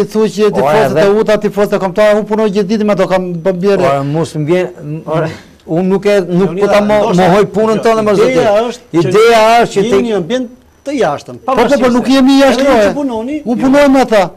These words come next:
Speaker 4: Askush
Speaker 3: Po, Leonida,
Speaker 4: nuk jeni
Speaker 3: fal,
Speaker 4: jashtë.
Speaker 3: e, nëse nuk
Speaker 4: Apo
Speaker 3: aktivizohem,
Speaker 4: profesori
Speaker 3: nëse nuk thërrit Gashi, çfarë do thot? Ai ka, thash, ka zhvilluar vetëm një ndeshje me, me
Speaker 1: Dhe,
Speaker 3: ekipin
Speaker 1: dhe,
Speaker 3: e tij.
Speaker 1: dhe shënoi gol.
Speaker 3: Dhe shënoi gol, një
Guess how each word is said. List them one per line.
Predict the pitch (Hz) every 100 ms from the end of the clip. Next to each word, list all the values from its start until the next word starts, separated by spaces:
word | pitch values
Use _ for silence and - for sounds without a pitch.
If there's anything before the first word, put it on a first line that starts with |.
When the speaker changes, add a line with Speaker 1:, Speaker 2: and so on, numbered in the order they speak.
| -
Speaker 4:
Askush | 151 - 226
Speaker 3:
Po, |
Leonida, | 165 214 202
Speaker 4:
nuk | 170
jeni | 190
Speaker 3:
fal, | 190 147
Speaker 4:
jashtë. | 160 156 135
Speaker 3:
e, | 143
nëse | 196 180 208
nuk | 202
Speaker 4:
Apo |
Speaker 3:
aktivizohem, | 233 220 214 214
Speaker 4:
profesori | 180 202
Speaker 3:
nëse | 185 202
nuk | 202
thërrit | 202 175 175
Gashi, | 165 -
çfarë | 208 196
do |
thot? | - 117 -
Ai | 151 185
ka, | 202 185 -
thash, | 202 -
ka | - 165
zhvilluar | 143 196 220
vetëm | 214 202
një |
ndeshje | 170 170 196 185
me, | 175 170 160 151
me | 175
Speaker 1:
Dhe, | 247
Speaker 3:
ekipin | 202
Speaker 1:
dhe, | 214
Speaker 3:
e | 220
tij. | 202
Speaker 1:
dhe | 240
shënoi | 226 240 202
gol. | 226 160 -
Speaker 3:
Dhe | 175 185
shënoi | 226
gol, | 190
një | 190